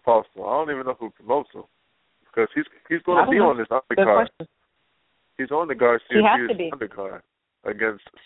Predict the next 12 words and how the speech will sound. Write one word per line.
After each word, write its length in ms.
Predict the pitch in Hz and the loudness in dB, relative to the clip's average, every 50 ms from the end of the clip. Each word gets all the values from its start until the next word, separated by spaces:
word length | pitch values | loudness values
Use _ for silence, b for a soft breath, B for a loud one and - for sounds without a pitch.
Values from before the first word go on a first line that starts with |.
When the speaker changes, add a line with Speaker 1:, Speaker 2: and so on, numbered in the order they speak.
| _ _ _ _ - | _ _ _ _ -10
Speaker 1:
T 120 | 127 120 | -8 -8
B 180 | 113 107 110 110 | -6 -4 -2 2
A, 240 | 123 127 117 101 92 95 | 2 2 2 0 -4 -10
but 240 | 98 98 95 95 - _ _ _ _ _ _ _ _ _ _ _ _ _ _ _ _ _ - | -12 -12 -12 -14 -16 _ _ _ _ _ _ _ _ _ _ _ _ _ _ _ _ _ -4
I 300 | 101 104 104 104 101 101 - _ - | -2 0 0 0 -2 -4 -6 _ -4
honestly 380 | 113 120 127 117 - - 117 | -4 -4 -4 -6 -10 -10 -8
have 160 | 107 107 104 107 | -6 -6 -6 -6
no 120 | 110 110 | -4 -4
idea 280 | 107 107 101 107 107 104 | -4 -4 -4 -6 -8 -8
who 120 | 104 101 | -10 -14
promotes 380 | 95 - - 107 117 117 110 - | -16 -14 -8 -6 -6 -6 -6 -10
him. 120 | 107 104 | -16 -20